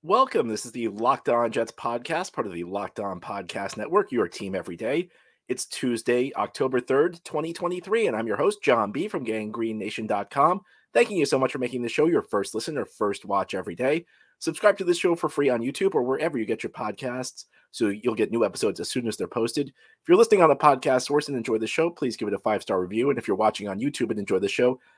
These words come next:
give this episode a big thumbs up. These things help us out and help other Jets fans find Locked On Jets. Today's episode is brought to you by Game Time. Download the Game Time app, create an account, and use code Locked On N F L for twenty dollars off your first purchase. Last minute tickets, lowest price,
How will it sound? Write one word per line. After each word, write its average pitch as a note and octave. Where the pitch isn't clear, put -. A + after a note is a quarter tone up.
give D3
this D3
episode C#3+
a -
big D3+
thumbs D3
up. E3+
These A#2+
things B2+
help B2
us A#2
out B2
and B2+
help C3
other B2+
Jets A#2
fans B2+
find D3+
Locked G#2
On A2+
Jets. -
Today's A3
episode G#3+
is G#3
brought G#3+
to -
you A3
by G#3+
Game G#3
Time. G2
Download C3
the B2
Game A#2
Time C3+
app, D3+
create B2+
an B2
account, C3
and A#2
use D3
code -
Locked D3
On C3
N C3
F C3
L D3+
for -
twenty D#3
dollars D3+
off C3+
your B2+
first C3+
purchase. -
Last A#2
minute A#3
tickets, G3+
lowest G2+
price, C#3+